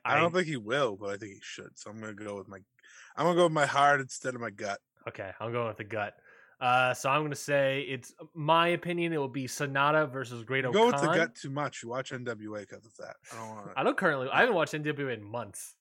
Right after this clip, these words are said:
Speaker 2: <laughs> Don't, don't, don't say that against
Speaker 1: You
Speaker 2: me.
Speaker 1: watch Impact though.
Speaker 2: Yeah, that is true.
Speaker 1: And
Speaker 2: Hey.
Speaker 1: Impact's running Bobby Fish and Bully Ray
Speaker 2: This is,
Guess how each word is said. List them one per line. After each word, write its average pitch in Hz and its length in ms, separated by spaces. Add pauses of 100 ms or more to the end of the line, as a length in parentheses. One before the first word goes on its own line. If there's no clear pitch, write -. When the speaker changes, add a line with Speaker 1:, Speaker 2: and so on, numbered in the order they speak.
(120)
Speaker 2:
<laughs> 170 200
Don't, 214 200 (400)
don't, 180 320 (160)
don't 202 260
say 156 140
that 120 160
against 110 340
Speaker 1:
You 113 60
Speaker 2:
me. 117 60
Speaker 1:
watch 104 200
Impact 120 400 (100)
though. 101 220 (400)
Speaker 2:
Yeah, 92 340
that 95 100
is 92 100
true. 87 260 (140)
Speaker 1:
And 110 100
Speaker 2:
Hey. 156 80
Speaker 1:
Impact's 117 320
running 113 300
Bobby 113 300
Fish - 480 (1200)
and 123 340
Bully 101 240
Ray 92 220 (840)
Speaker 2:
This - 160
is, 101 200